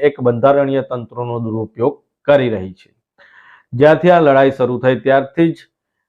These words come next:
અનેક તર્ક વિતર્ક લોકો દ્વારા આપવામાં આવ્યા અને જાતિવાદ રંગ પણ આપવામાં આવ્યો. ત્યારે એક જે વર્ગ છે એ વર્ગે કહ્યું હતું કે આ જે લડાઈ છે તે કોઈ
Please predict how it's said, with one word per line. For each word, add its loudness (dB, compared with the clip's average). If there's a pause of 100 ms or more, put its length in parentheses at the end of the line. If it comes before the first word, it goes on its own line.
(120)
અનેક 2 (380)
તર્ક 0
વિતર્ક -2 (480)
લોકો 0
દ્વારા 4
આપવામાં 0
આવ્યા 0
અને -4
જાતિવાદ -2
રંગ -4
પણ -2
આપવામાં -2
આવ્યો. -2
ત્યારે 2 (680)
એક 0 (800)
જે 6 (140)
વર્ગ -2
છે 4
એ 4
વર્ગે 0
કહ્યું 2
હતું -4
કે 0
આ 2
જે 0
લડાઈ 0
છે -6
તે -6
કોઈ -2